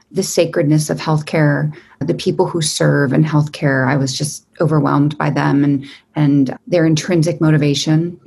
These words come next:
to serve. And I'm overwhelmed, I was overwhelmed by the, the patients and families who, who needed the services. And I just, I just have it sort of on a pedestal, I guess you could say.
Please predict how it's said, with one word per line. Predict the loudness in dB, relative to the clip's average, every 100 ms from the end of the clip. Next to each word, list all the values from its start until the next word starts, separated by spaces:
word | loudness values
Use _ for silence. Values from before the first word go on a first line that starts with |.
| -10
to | -8
serve. | -2 0 0 -2 -4 -2
And | 0
I'm | 2 2 2
overwhelmed, | 0 2 2 2 2 0
I | 0
was | 0
overwhelmed | 0 2 2 2 2
by | 2 0 -4 -12 -20 -20 -20 -2
the, | 0 2 2 2
the | 0
patients | -2 -2 -2 -2
and | -2
families | -2 0 2 2 0 0
who, | -2 0 0 -2 -4
who | -2 0
needed | 2 2 4 2 2 -2
the | -4
services. | -2 0 0 -2 -4 -6 -2
And | 2
I | 2
just, | 2 -2 -6 _ _ _
I | -6
just | -4 -4 -6 _
have | -12 -6 -4 0
it | 2 2 0 -12 -12
sort | -4 0
of | 2
on | 2
a |
pedestal, | 2 0 -2 -2 -2 -2 -2
I | -2
guess | 0 0
you | -2
could | -4 -6
say. | -6 -8 -10